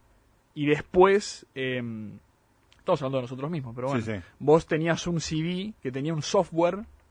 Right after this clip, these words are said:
Speaker 2: Ah, que estaban todos los temas,
Speaker 1: que
Speaker 2: todos
Speaker 1: estaban
Speaker 2: los
Speaker 1: todos
Speaker 2: discos.
Speaker 1: los discos con la tapita y todas las letras.
Speaker 2: Sí, sí, sí.
Speaker 1: Y, y entre la película, el, el cassette y ese software, me aprendí todas las canciones a los nueve años.
Speaker 2: Extraordinario.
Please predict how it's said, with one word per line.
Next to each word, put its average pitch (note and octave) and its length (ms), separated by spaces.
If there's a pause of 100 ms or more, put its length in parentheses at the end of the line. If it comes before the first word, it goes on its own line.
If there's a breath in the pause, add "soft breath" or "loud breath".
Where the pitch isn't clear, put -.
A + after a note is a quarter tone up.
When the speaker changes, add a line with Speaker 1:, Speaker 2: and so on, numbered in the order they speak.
(100)
Speaker 2:
Ah, C#3+ 280
que A#2 60
estaban D3+ 280
todos F3+ 180
los D#3 140
temas, A#2 180
Speaker 1:
que D3+ 80
Speaker 2:
todos - 140
Speaker 1:
estaban F#3+ 140
Speaker 2:
los - 60
Speaker 1:
todos A3+ 180
Speaker 2:
discos. G#3+ 100
Speaker 1:
los G3+ 80
discos G#3 300
con D#3 140
la D3 120
tapita G#3 400
y G3 60
todas F#3 180
las E3 100
letras. E3 460
Speaker 2:
Sí, D3 160
sí, A#2 200
sí. F#2+ 300
Speaker 1:
Y, B2 760
y D3 120
entre C3 520
la C3 160
película, C#3 500
el, B2 180
el B2+ 240
cassette C3 560
y C3+ 220
ese C#3+ 240
software, F3 540
me C#3 120
aprendí B2+ 340
todas D3 160
las C#3+ 100
canciones C#3 320
a B2+ 40
los A#2+ 260 (220)
nueve D3 380
años. D#3+ 360
Speaker 2:
Extraordinario. F#2 760